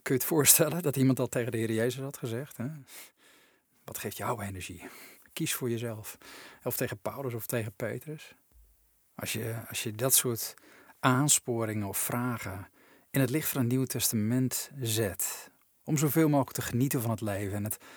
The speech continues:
allemaal niet zo zwaar te maken, zo van, "Je leeft maar één keer." Ja, dat, dat, dat staat haaks op elkaar. Ja, en het klinkt wel leuk en hip natuurlijk, hè.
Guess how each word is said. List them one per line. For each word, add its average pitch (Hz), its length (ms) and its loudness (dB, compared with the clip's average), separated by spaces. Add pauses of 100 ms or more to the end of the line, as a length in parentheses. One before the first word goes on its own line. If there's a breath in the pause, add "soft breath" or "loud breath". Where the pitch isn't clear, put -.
(180 loud breath)
allemaal 110 240 -4
niet 107 120 0
zo 101 180 -2
zwaar 104 360 -2
te 117 100 -4
maken, 101 440 -2
zo 107 160 -4
van, 107 180 -2 (260 loud breath)
"Je 135 140 0
leeft 135 320 4
maar 123 200 0
één 127 280 -2
keer." 127 560 -4 (800 loud breath)
Ja, - 280 -8
dat, 131 140 -6 (100)
dat, 117 180 -6 (580)
dat - 200 -10
staat 117 280 -4
haaks 120 420 -4
op 110 100 -8
elkaar. - 480 -8 (300)
Ja, 123 100 -4
en 135 60 2
het 143 120 2
klinkt 196 260 4
wel 143 100 2
leuk 127 300 4
en 113 100 0
hip 113 220 -2
natuurlijk, 104 420 -2
hè. 98 160 -6